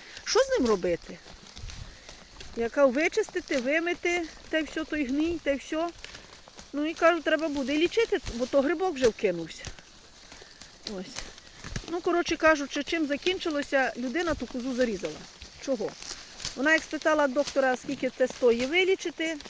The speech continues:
вона рішила її легше зарізати, ніж лікувати. Це виходить там, він їй сказав, щось три чи чотири тисячі лічити. Вона каже: «То я лучше другу козу куплю». Ну, кажу: «Ваше діло, я до того ніс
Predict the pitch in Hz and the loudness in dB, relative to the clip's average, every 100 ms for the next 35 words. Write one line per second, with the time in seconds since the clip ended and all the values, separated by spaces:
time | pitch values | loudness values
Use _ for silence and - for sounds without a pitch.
0 | - 254 277 294 254 285 277 254 247 254 | -10 -4 0 0 0 0 0 0 0 0
1 | 240 233 220 233 311 302 269 214 196 - | 0 -4 0 0 0 -4 -4 -6 -8 -10
2 | - - - - - - - - - - | -10 -10 -14 -16 -18 -18 -18 -18 -20 -8
3 | 254 277 254 240 220 208 - - - - | -4 -4 -4 -6 -6 -6 -8 -16 -20 -20
4 | - - 302 269 311 262 240 240 240 - | -18 -2 0 0 -2 -2 -2 -2 -6 -10
5 | - - - - - - - - - - | -20 -20 -20 -20 -20 -20 -20 -20 -20 -20
6 | - - - 294 302 285 277 277 269 240 | -16 -14 -2 0 0 -2 -2 -2 -2 -6
7 | - 370 - - - 320 392 - 294 - | -4 -6 -6 -8 -8 -4 -4 -4 -4 -4
8 | 240 240 220 - 208 - 208 - - 254 | -6 -6 -8 -6 -6 -6 -10 -14 -10 -6
9 | 262 285 277 262 269 269 262 233 233 240 | -4 2 2 2 0 0 -4 -6 -4 -6
10 | 214 214 185 - 156 - 180 - 277 294 | -6 -6 -6 -8 -14 -14 -16 -14 -14 -6
11 | 330 320 349 - 220 226 277 302 - - | -2 2 0 -2 -6 -6 -6 -8 -16 -12
12 | 220 233 240 - 233 220 | -6 -6 -4 -2 0 -2